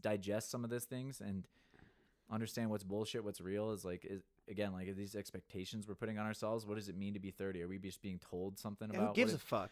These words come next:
Speaker 1: you know?
Speaker 2: You're still the s-,
Speaker 1: Yeah.
Speaker 2: you're still the, whatever person you are.
Speaker 1: Is it just an age, or is it
Speaker 2: Yeah.
Speaker 1: also, it is just an age, whatever, it's just a
Speaker 2: Yeah.
Speaker 1: number and stuff they say, but also it's like, okay, well, it's also a number that tells you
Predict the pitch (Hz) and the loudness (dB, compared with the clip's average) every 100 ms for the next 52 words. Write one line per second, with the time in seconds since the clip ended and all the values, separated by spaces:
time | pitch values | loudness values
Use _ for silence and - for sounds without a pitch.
0 | - 104 110 110 123 - - 170 - 240 | -4 0 4 4 2 -6 -2 4 8 8
1 | 170 110 208 185 - 226 165 143 160 165 | 6 4 6 6 8 8 8 6 8 8
2 | 143 170 165 113 101 131 131 127 131 131 | 6 6 6 2 2 4 4 4 4 4
3 | 127 123 135 - 131 127 120 143 147 139 | 4 6 4 4 6 6 6 6 6 6
4 | 123 113 117 _ _ _ _ _ _ _ | 4 4 0 _ _ _ _ _ _ _
5 | _ _ _ _ - 151 170 120 123 - | _ _ _ _ 6 8 8 6 2 2
6 | 110 90 90 104 101 87 92 - 113 131 | -4 -4 -4 0 0 0 -4 -4 -2 0
7 | 101 107 101 101 104 104 101 101 110 107 | 2 2 2 2 0 0 0 0 2 4
8 | 101 104 107 - 98 98 - 98 98 104 | 4 4 2 2 0 0 -2 -4 -4 -4
9 | 104 95 92 98 - - - - 117 147 | -2 0 -2 -4 -10 -20 -10 -4 2 4
10 | 147 143 127 131 117 104 123 113 113 | 4 2 4 4 4 4 2 4 2